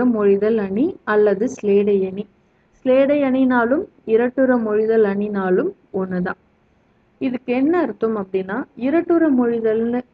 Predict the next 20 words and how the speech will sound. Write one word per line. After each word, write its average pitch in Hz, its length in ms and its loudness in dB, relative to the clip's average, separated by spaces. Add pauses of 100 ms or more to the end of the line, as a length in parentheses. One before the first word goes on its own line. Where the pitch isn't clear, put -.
(140)
பார்த்தாலே 214 480 -2
உங்களுக்கு 202 340 -6
தெரியும். 269 240 -4 (420)
இரட்டுற, 247 680 2 (480)
இரண்டாக, 226 880 0 (560)
இரண்டு 302 420 2
பொருள்படும்படியாக 214 1400 0
மொழிதல் 190 640 -2
தான் 226 200 -4 (220)
இரட்டுற 220 560 0
மொழிதல் 190 460 -2
அணி. 185 240 -6 (460)
இப்போ 262 180 -2
வந்து 269 160 2
அந்த 247 240 0
காலத்துல 269 360 -2
இப்ப 269 220 -4
கவிஞர்கள்லாம் 254 720 0
பேசும்போது 220 360 -4
சொல்லுவாங்க, 185 340 -4